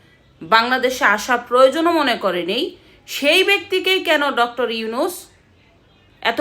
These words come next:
গুরুত্বপূর্ণ ভূমিকায় নিয়ে আসলো? যে ব্যক্তি বাংলাদেশে আসার সাথে সাথে, মানে যে এই আলী রিয়াজ বলেছে এই সংবিধান সংস্কার করারই বলে উপযুক্ত না, মানে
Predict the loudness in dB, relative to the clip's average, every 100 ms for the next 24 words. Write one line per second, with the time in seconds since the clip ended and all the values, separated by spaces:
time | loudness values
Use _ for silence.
0 | -2 -2 -2 -4 -4 -4 0 2 2 2
1 | -2 -2 2 4 4 2 2 2 0 -2
2 | -8 -14 -16 -18 _ _ -20 -20 -4 4
3 | 4 4 -4 -2 0 2 4 2 0 -2
4 | -2 2 2 2 0 -4 0 0 0 -2
5 | -6 -6 -6 -6 -4 -4 -4 -4 -4 -6
6 | -6 -8 -2 0 0 0 4 4 2 -8
7 | _ _ -20 -20 2 4 4 2 2 2
8 | 0 0 0 0 -2 -2 2 2 2 -12
9 | _ _ _ _ -4 2 2 2 -2 0
10 | 2 2 2 4 6 2 0 0 0 -2
11 | -6 -8 -8 -10 -8 -8 -8 -14 -20 _
12 | _ -6 -4